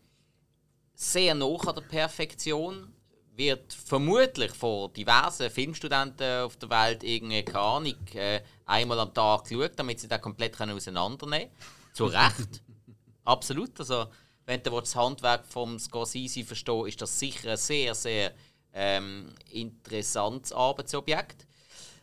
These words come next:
Aber eben, er ist sehr nah an der Perfektion, für mich nicht ganz an der Perfektion, was sicher auch, ähm, zu einem grossen Teil an dem Part rund um die Betsy und das Wahllokal und der Präsidentenkandidat liegt.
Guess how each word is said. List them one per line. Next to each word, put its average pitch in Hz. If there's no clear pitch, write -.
Aber 147
eben, 120
er 156
ist -
sehr 143
nah 139
an 202
der 185
Perfektion, 170
für 151
mich 147
nicht 139
ganz 160
an 160
der 180
Perfektion, 156
was 139
sicher -
auch, 165
ähm, 143
zu -
einem 139
grossen 139
Teil 123
an 117
dem 113
Part 117
rund 123
um 110
die -
Betsy 160
und 135
das 120
Wahllokal 156
und 123
der 120
Präsidentenkandidat 139
liegt. 151